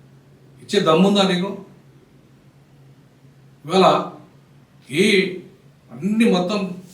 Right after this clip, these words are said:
రేవ-, కేసీఆర్ కంటే ప్రగల్భాలుగా ప-, పలికే వ్యవహారం నీ దగ్గర ఉంది. కేవలం ఆ-, ఆయన ఇచ్చిన నోటిఫికేషన్లను నువ్వు నింపి ఇవాళ నేనేదో అరవై వేల ఉద్యోగాలు నింపినని చెప్పేసి ప్రగల్భాలు పలకడం.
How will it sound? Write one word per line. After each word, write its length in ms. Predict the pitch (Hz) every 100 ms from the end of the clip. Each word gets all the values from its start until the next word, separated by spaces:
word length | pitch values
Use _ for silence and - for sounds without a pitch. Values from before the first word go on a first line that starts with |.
| - _ _ 131
రేవ-, 340 | 156 190 175 -
కేసీఆర్ 400 | 196 196 190 175
కంటే 180 | 202 214 180
ప్రగల్భాలుగా 640 | 170 170 175 170 165 160 156 151
ప-, 280 | 143 139 139
పలికే 260 | 147 139 147
వ్యవహారం 360 | 139 131 127 120 113 - - - -
నీ 80 | 143
దగ్గర 180 | 143 131 123
ఉంది. 140 | 117 113 117
కేవలం 340 | 147 190 190 170
ఆ-, 100 | 156 - - -
ఆయన 140 | 135 160
ఇచ్చిన 160 | 165 190 175
నోటిఫికేషన్లను 760 | 165 175 175 175 180 170 170 165
నువ్వు 160 | 160 156 151
నింపి 260 | 143 185 156 92 - - -
ఇవాళ 160 | 160 165 151
నేనేదో 320 | 175 196 196
అరవై 200 | 175 175 175
వేల 140 | 175 165
ఉద్యోగాలు 320 | 160 165 170 156
నింపినని 360 | 147 151 151
చెప్పేసి 320 | 143 143 135 135 131
ప్రగల్భాలు 460 | 135 139 131 131 120
పలకడం. 380 | 117 107 107